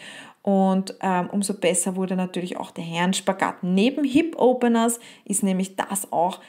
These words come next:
ein ganz, ganz wichtiges Thema. Und gerade wenn wir viel sitzen im Alltag, dann kann es sein, dass uns das auch aufhaltet. Das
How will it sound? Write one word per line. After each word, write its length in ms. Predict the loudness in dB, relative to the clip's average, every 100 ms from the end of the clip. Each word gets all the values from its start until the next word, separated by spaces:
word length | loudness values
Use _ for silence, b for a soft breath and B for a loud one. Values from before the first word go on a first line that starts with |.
| B
ein 200 | -6 -4
ganz, 300 | -2 -4 -4
ganz 340 | -4 -6 -6 -6
wichtiges 500 | -6 -6 -6 -6 -6
Thema. 320 | -6 -6 -6
Und 140 | -6
gerade 580 | -4 -6 -4 -4 0 2
wenn 300 | 2 0 0
wir 160 | 0 0
viel 440 | -2 0 2 2
sitzen 680 | -2 -2 2 2 2 0 0 0
im 220 | 0 -2 -2
Alltag, 600 | -2 -2 -4 -10 -12 -20 _ _ _ _ _ -10 B B B B B
dann 220 | 2 2
kann 220 | 2 -2
es 120 | 0 -2
sein, 300 | -2 -2 -4
dass 200 | -4 -4
uns 260 | -6 -8
das 340 | -10 -10 -8 -8
auch 220 | -8 -2
aufhaltet. 680 | -2 -2 -4 -6 -8 -18 _ _ _ _ _ B B B B B -2
Das 360 | 0 2 -2